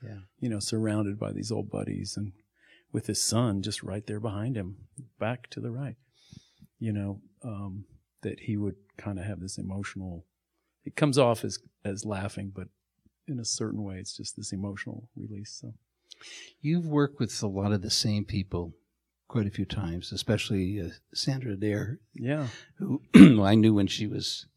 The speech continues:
Speaker 1: not even in the film business, her brother's
Speaker 2: Yeah.
Speaker 1: Bob Estrin, who was, uh,
Speaker 2: Yeah.
Speaker 1: around when I was making my first movie.
Speaker 2: Mm-hmm.
Speaker 1: And she's cut almost all your films. And
Speaker 2: Yeah, might certainly, my,
Speaker 1: and she's
Speaker 2: everything
Speaker 1: in
Speaker 2: of the last twenty-five years.
Speaker 1: So how, what's the process in terms of working together? How,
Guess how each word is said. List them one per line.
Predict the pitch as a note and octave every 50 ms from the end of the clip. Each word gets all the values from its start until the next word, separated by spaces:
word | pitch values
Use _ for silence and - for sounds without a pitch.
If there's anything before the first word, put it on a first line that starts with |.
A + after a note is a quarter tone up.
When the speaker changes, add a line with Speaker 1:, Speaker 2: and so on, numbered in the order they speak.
| - _ -
Speaker 1:
not | A#2 A2+ G#2+
even | G#2+ G2+ G2
in | G2
the | F#2 G2
film | - - B2+ A#2 A2
business, | G2+ F#2 - - G#2 F#2+ -
her | - G#2
brother's | F#2 G2 G#2 G#2 G2+ G2+ F#2+ - C#3
Speaker 2:
Yeah. | D#3 E3
Speaker 1:
Bob | A2 G#2 G2+
Estrin, | - G#2+ A2 A2 - - G#2 F#2 G#2
who | G#2 G2 F#2+
was, | F#2+ F#2 - -
uh, | A2+
Speaker 2:
Yeah. | C#3+ D#3 D#3+ B2 A#2+ - - - - -
Speaker 1:
around | - G2 G#2 G#2 G2+ G2+
when | G2+ G2
I | G2+ G#2
was | G2+ G2+ F#2 F#2+
making | F#2+ F#2+ F#2+ G#2+ G2
my | G2 F#2 F#2+ G#2
first | G#2 - - E2+ D#2 - -
movie. | F#2+ F#2+ F#2+ F2 F2+ F2 - -
Speaker 2:
Mm-hmm. | C3 B2+ A#2+ B2 A#2+ A#2+ - _ -
Speaker 1:
And | - G2 G2+ -
she's | - A#2 G#2+
cut | - - C3 B2+ B2
almost | A#2+ G#2 G2+ - -
all | A#2+ A2+ A2
your | A2 G2 F2+
films. | - - D3+ D3+ D#3 C3 F2+ - - -
And | F#2+ F#2 F2+ F2 G2 A#2+ G#2+
Speaker 2:
Yeah, | A#2 B2+ D#3 F#3 F#3+ E3+ C3 -
might | C3 C3+ C#3+ -
certainly, | - - - C#3 D#3 D3+ C#3 C3+ C3 B2 - D#4+ G4
my, | G#4 - - C3 B2+
Speaker 1:
and | B2 A#2+ - - -
she's | - -
Speaker 2:
everything | C3 C3 B2+ B2+ - - B2+
Speaker 1:
in | - B2+
Speaker 2:
of | B2
the | A#2
last | A#2+ A#2+ B2 -
twenty-five | - - A#2+ A#2 A2+ A#2+ A#2 A2+
years. | - B2 C3+ B2 A#2 - - - -
Speaker 1:
So | - - C3 A#2+
how, | G2+ - A2+ B2+ C#3 D#3+ F3
what's | F3 F3 E3+ D#3+ F3 - -
the | - F3
process | - - C#3+ C3 A#2+ A#2 A2 - G#2 G2 - -
in | G#2+ F#2+
terms | - - A2 G#2+ G2+ G2
of | G2+ F2+
working | F2+ G2 G2 F#2+ - G#2+ F#2+
together? | F2+ F2+ - F#2 F#2 F#2 F2
How, | E2 G2+